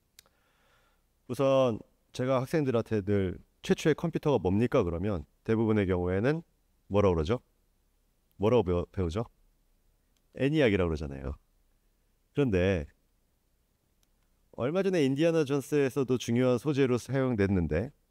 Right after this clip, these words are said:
이 안티키테라 머신이라고 하는 게 있었죠. 이게, 어, 기원, 기원 전 백오십 년 정도 전에 만들어져 있는데요.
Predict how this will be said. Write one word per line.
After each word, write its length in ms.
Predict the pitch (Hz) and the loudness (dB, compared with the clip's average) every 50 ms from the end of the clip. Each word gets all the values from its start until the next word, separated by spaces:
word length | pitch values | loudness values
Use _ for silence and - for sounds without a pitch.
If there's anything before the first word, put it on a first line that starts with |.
| - | -8
이 100 | - 104 | -4 -2
안티키테라 720 | 98 104 110 - - - - 156 - - 135 127 123 120 | -2 -2 -2 -2 -4 -4 -4 -4 -2 0 0 2 2 2
머신이라고 680 | 110 98 92 92 - 104 101 98 92 92 90 85 85 85 | 0 0 -2 -4 -4 -4 -2 0 2 2 2 2 2 0
하는 200 | 82 80 78 78 | 0 0 -2 -4
게 80 | 76 | -4
있었죠. 460 | 73 71 - - 85 - - 76 71 - _ _ _ _ _ _ _ _ _ _ _ _ _ _ _ _ _ _ _ | -6 -6 -4 -4 -4 0 0 -2 -2 -2 _ _ _ _ _ _ _ _ _ _ _ _ _ _ _ _ _ _ _
이게, 580 | - 135 135 151 151 143 143 139 127 120 113 - - _ - | -6 -2 0 2 2 4 2 2 2 2 0 -2 -6 _ -6
어, 380 | - 117 117 117 117 117 120 113 _ _ _ _ _ - - | -2 0 0 2 2 2 0 0 _ _ _ _ _ -16 -8
기원, 340 | - 117 139 156 156 147 - | -4 0 0 2 2 0 -2
기원 300 | - - 151 156 160 156 | -2 -2 0 2 2 2
전 100 | 135 147 123 | 0 -2 -2
백오십 380 | - 107 110 117 160 151 190 | -2 -2 0 0 0 -2 -2
년 240 | 196 185 185 175 170 | -2 -2 -2 0 0
정도 320 | 139 143 139 135 127 131 107 | 0 0 0 0 0 0 0
전에 200 | 104 101 104 101 | 0 0 0 2
만들어져 500 | 92 90 87 95 92 117 113 95 98 90 | 0 0 0 2 2 2 2 2 2 0
있는데요. 500 | 82 82 80 78 87 101 107 98 82 | -2 -2 -4 -2 0 0 0 0 -4